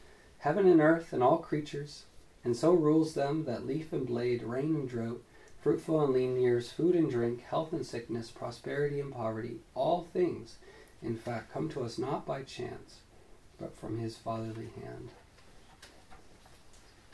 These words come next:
Now, a couple of clarifications are in order, I think, when talking about God's providence. The first one is that theologians always make a distinction between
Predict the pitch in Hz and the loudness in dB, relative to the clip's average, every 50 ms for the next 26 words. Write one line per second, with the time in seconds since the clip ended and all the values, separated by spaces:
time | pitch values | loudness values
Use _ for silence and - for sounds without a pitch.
0 | - - - 403 - - - - - - - - - - - - - - - - | -20 -20 -20 -20 -20 -20 -20 -20 -20 -20 -20 -20 -20 -20 -20 -20 -20 -20 -20 -20
1 | - - - 147 156 156 156 - 214 208 226 214 170 - - - 185 180 175 170 | -16 -4 4 6 6 6 10 8 8 8 8 6 4 4 6 8 10 10 10 8
2 | - - - - 160 160 160 - - 156 151 147 143 139 131 131 127 131 131 139 | 6 0 0 4 6 6 6 6 4 4 4 6 8 8 8 8 8 8 6 6
3 | 151 170 170 143 131 - 147 151 - - 135 131 123 120 117 117 117 113 - - | 6 6 6 6 4 2 0 -4 -2 0 2 2 4 4 2 0 -2 -4 -8 -14
4 | - - - - 139 135 - - 135 131 120 123 120 117 - - 127 117 117 117 | -18 -6 0 2 2 2 2 2 2 4 4 4 2 2 2 4 6 6 6 4
5 | - - - - - 120 117 117 123 120 139 180 208 - - - - - - - | 0 -6 -10 -2 0 0 0 2 -2 -2 -2 -4 -4 -6 -10 -16 -18 -20 -20 -20
6 | - - - - - - - - - - 135 - - 190 208 208 - 185 170 165 | -20 -20 -20 -20 -20 -20 -20 -20 -6 -6 -4 0 4 4 4 4 8 8 10 10
7 | 160 151 147 156 147 143 - - 160 156 147 151 156 165 160 160 147 147 139 - | 10 8 8 6 6 6 6 6 6 8 10 10 10 10 10 6 4 2 2 0
8 | - - 143 151 160 170 165 147 151 147 147 143 143 147 139 131 120 - - - | 4 10 10 12 12 12 10 8 6 2 2 2 0 -4 -4 -4 -6 -6 -6 -4
9 | 135 143 143 - - 156 156 156 151 - 120 - - 135 131 131 127 123 123 | -4 -4 -4 -4 -2 -2 0 0 -2 -4 -8 -6 -4 -2 0 0 0 -2 -4